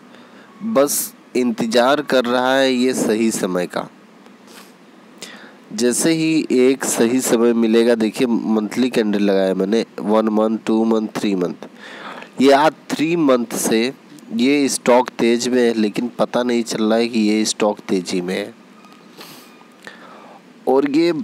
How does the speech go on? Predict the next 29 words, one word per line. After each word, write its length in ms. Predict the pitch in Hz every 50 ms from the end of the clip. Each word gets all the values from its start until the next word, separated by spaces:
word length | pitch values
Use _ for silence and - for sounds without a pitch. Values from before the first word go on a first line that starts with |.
| - - -
इतना 440 | 131 120 - 131 135 147 156 175 180 180 - - -
तेज़ी 440 | - 127 123 127 127 123 - 202 202
से 160 | 185 - 185 160
ये 300 | 143 147 143 143 139 127
stock 420 | - - - 127 120 120 113 113
उठेगा 680 | 123 120 - - - 120 - - 120 104 101 107 110 120 139 156 160 - - - - - - - - - - - -
कि 200 | - - 139 - - -
इस 180 | - 147 - - - - -
stock 580 | 123 - - - - 120 120 120 123 123 123 123
में 280 | 123 131 131 135 139 127 - - - -
upper 440 | 107 - - - - 123 120 120 120
circuit 680 | - - - 107 98 101 92 - - 127 113 - -
लगना 480 | 110 104 104 98 101 104 107 113 113 117
चालू 460 | 113 - - 101 95 95 95 98 101
हो 200 | 95 95 92 92
जाएगा, 500 | 90 92 90 87 87 90 92 90 - - - - - - - - - - - - -
क्योंकि 220 | 131 123 120 131
ये 180 | 127 120 131 131
आपको 360 | 135 127 120 104 - - 131 127
देखने 320 | 120 117 110 101 120 123
को 100 | 117 117
भी 80 | 117 110
मिल 220 | 104 101 98 98 92
रहा 80 | 90 85
है। 80 | 80 - - - - - - - - - - - - - - - - - - - - - - - - - - - - - - - - - 110
यहाँ 180 | 104 104 104 104
पे 120 | 107 113
आप 120 | 110 104
देखिए, 400 | 95 95 101 92 - - 127 135